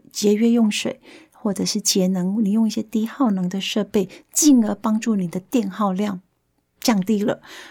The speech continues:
那它就是跟上一期你的电费来比，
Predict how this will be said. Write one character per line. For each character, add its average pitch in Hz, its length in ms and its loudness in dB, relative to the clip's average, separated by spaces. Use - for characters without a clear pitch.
那 262 120 6
它 247 220 0
就 233 160 -2
是 - 340 -2
跟 262 240 2
上 262 360 4
一 240 80 4
期 202 340 2
你 190 180 0
的 247 140 -4
电 247 240 4
费 226 180 2
来 180 160 0
比， 135 100 -4